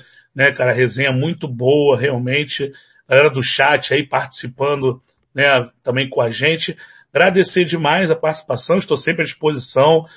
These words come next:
quando vocês quiserem. O Tosa eu sei que tem problema de trabalho aí de tarde aí, mas o Pablo também, quando tiver disponível, tá convidado pra ir lá no meu canal. O Tosa me várias vezes, "Ih, eu trabalho, tem que esperar a folga, Castanha, tem que esperar a folga", né?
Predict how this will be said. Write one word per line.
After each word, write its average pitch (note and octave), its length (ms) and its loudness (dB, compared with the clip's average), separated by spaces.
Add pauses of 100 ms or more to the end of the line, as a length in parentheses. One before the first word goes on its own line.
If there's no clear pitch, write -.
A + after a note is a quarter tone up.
(280)
quando D#3 180 4
vocês D3 280 0
quiserem. D3+ 540 4 (180)
O C3+ 80 -12
Tosa G#3 220 4
eu G3 40 2
sei G#3 140 0
que G#3 60 -8
tem G3+ 100 0
problema F#3 240 0
de E3+ 100 -14
trabalho D3+ 500 2
aí D3 100 0
de C#3 140 -12
tarde D3 380 0
aí, D3 120 2
mas C3 140 -6
o B2 60 -10
Pablo D3+ 220 -2
também, D#3+ 160 -4
quando D#3 160 -8
tiver C#3+ 160 2
disponível, D3+ 760 -2 (500)
tá D3 100 -4
convidado D3 720 4
pra C3+ 160 2
ir C3+ 40 4
lá C#3 120 2
no C#3 60 -6
meu C#3+ 120 0
canal. C3+ 180 0 (120)
O - 40 -2
Tosa G#3 240 2
me G3+ 100 2
várias G3+ 260 4
vezes, F#3 220 0
"Ih, G3 100 -2
eu F#3 60 0
trabalho, C3+ 520 -2
tem A#2+ 80 -18
que - 60 -14
esperar E3 260 2
a D#3 40 -2
folga, C#3 420 4
Castanha, B2 340 -10
tem - 400 -18
que C3+ 60 -12
esperar D3+ 300 4
a D3 40 4
folga", C3 560 4 (460)
né? C3+ 240 2